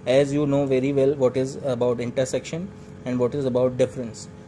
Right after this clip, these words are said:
दो set में, अ, से अगर A minus B यानी कि A और B का difference आप निकालना चाहते हैं, वो element जो A में हैं B में नहीं हैं, तो उस तरह का difference निकालने के लिए आप difference function का इस्तेमाल कर सकते हैं, set one dot difference फिर bracket में set two, इस तरह से आप code लिख सकते हैं।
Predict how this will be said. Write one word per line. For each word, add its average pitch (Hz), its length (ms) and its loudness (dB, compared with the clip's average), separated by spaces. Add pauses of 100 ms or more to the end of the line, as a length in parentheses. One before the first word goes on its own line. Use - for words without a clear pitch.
(160)
दो 147 240 4
set 147 240 2
में, 143 260 -2
अ, 135 340 0
से 139 200 4
अगर 139 320 6
A 139 120 6
minus 131 400 2
B 131 80 -2
यानी 127 360 0
कि 135 320 2
A - 20 8
और 135 200 6
B 131 100 0
का 139 120 2
difference 139 420 0
आप 143 140 4
निकालना 127 420 0
चाहते 120 360 -2
हैं, 139 100 -2
वो 139 160 2
element 131 400 0
जो 131 180 2
A 127 100 2
में 131 140 0
हैं 127 220 -4
B 123 100 -4
में 127 140 -2
नहीं 120 180 -4
हैं, 123 340 -10 (380)
तो 135 120 4
उस 135 120 -2
तरह 139 140 6
का 151 120 6
difference 143 400 2
निकालने 131 420 4
के 135 120 4
लिए 135 140 4
आप 139 120 6
difference 139 420 0
function 139 340 -2
का 147 120 4
इस्तेमाल 139 400 0
कर 139 120 2
सकते 135 360 -2
हैं, 147 180 -2
set 127 180 0
one 135 240 0
dot 135 140 8
difference 135 440 -2
फिर 147 120 -2
bracket 127 300 0
में 139 100 -4
set 127 160 0
two, 143 220 -4 (160)
इस - 100 -14
तरह 127 160 2
से 135 140 0
आप 135 200 0
code 135 180 4
लिख 131 140 0
सकते - 340 -4
हैं। 151 220 -6